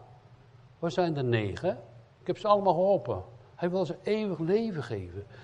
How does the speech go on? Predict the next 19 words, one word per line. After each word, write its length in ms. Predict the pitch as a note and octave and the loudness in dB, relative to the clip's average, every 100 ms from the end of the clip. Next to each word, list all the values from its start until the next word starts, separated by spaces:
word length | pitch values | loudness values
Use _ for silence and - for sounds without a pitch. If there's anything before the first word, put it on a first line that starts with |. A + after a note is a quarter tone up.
| - | -14
En 80 | - | -8
die 100 | C#3 | -4
andere 220 | D#3 D#3+ | -2 0
was 120 | D#3 C#3 | -2 -2
een 80 | |
Samaritaan 600 | B2 E3 D#3 D#3+ F3+ D3 | -4 -4 -4 -2 0 0
en 120 | C#3+ C3 | 0 -4
die 100 | A#2 | -2
gaat 220 | D3 C#3 | 0 0
hem 160 | C#3+ D3+ | -4 -4
aanbidden. 720 | C#3 C3+ D3 D#3+ A2+ G2+ F#2+ - - - | -6 -4 -4 -4 -4 -6 -10 -16 -20 -20
Zoals 260 | - C#3+ A2+ | -6 -4 0
deze. 440 | D3+ D#3 A#2 G2 F2+ - - - - - - - - - - - | 2 2 -2 -6 -10 -14 -20 -20 -20 -20 -20 -20 -20 -20 -20 -14
Bartimeus. 1000 | - B2 - A2+ G#2+ G2 F#2 - - - - - - - - - - - - - - - - - | -8 -8 -8 -8 -8 -8 -10 -16 -20 -20 -20 -20 -20 -20 -20 -20 -20 -20 -20 -20 -20 -20 -20 -12
En 180 | A2+ A2 - | -10 -10 -10
dan 140 | - G2 | -6 0
zegt 320 | F#2+ D3+ D#3 | 8 6 6
de 60 | - | -6
schrift, 720 | - B2 A2+ - - - | -4 -2 0 -4 -12 -18